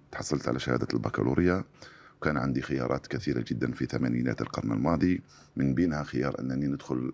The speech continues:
المدرسة الوطنية للإدارة. هذه المدرسة الوطنية للإدارة يتخرجوا منها الإداريين، الوزراء والسفراء، فاخترت مع ذلك الصحافة. آم، أنا أخويا كبير الله يرحمه كان يقول لي: "حفيد،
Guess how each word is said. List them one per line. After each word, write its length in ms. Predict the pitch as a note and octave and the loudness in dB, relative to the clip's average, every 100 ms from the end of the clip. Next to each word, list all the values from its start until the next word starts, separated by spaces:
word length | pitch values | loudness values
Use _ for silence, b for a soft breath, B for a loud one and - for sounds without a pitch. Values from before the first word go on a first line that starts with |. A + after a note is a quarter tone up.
| - | -4
المدرسة 360 | B1+ A#1+ A1+ A1 | -4 -2 -2 -4
الوطنية 360 | A#1 A#1+ B1 | -2 -2 -2
للإدارة. 500 | A1+ A#1+ A1+ A#1 G#1 | -2 0 0 0 -2
هذه 80 | A#1 | -2
المدرسة 420 | B1+ C#2 C2+ - | 0 0 -2 -2
الوطنية 300 | B1+ A#1+ C2 | -2 0 0
للإدارة 480 | A1 A1+ D2 C2+ C2 B B B - | 0 2 2 2 -2 B B B -2
يتخرجوا 460 | - D2 C#2+ D2 | 0 0 -2 0
منها 240 | C#2 B1 A#1+ | 2 2 0
الإداريين، 760 | B1 C2 B1 A#1+ A#1+ C2+ C2 | -2 0 2 2 2 2 0
الوزراء 640 | A1+ G#1 A1 A1+ A#1 B1 A1+ | -2 -6 -4 -4 -2 -2 -4
والسفراء، 680 | - A#1+ A1 G#1+ C2 A#1+ - | -6 -6 -2 0 0 0 -2
فاخترت 760 | E2 D#2 D#2 - - - - - | 0 0 0 -4 0 -2 0 -2
مع 120 | C2+ | 0
ذلك 280 | C2 - - | 0 0 -2
الصحافة. 500 | - - - - - _ - - - - - b b b b b - | -6 -6 -8 -10 -16 _ -20 -20 -20 -20 -20 b b b b b 0
آم، 760 | C2 A#1+ B1 A1+ A1 B1 D2 C2 | 0 2 0 -2 -2 -2 -2 0
أنا 160 | C2+ | 2
أخويا 260 | - D#2+ C2+ | 4 4 4
كبير 260 | - D3+ | 2 2
الله 160 | C2+ C#2 | 2 -4
يرحمه 400 | C2+ - B1 B1+ | -6 -6 -4 -4
كان 160 | - B1+ | -4 -4
يقول 260 | - B1+ | -2 0
لي: 200 | C2 C2+ - B - | 2 0 -4 B -14
"حفيد، 380 | G2+ - F#2 | -10 -2 -2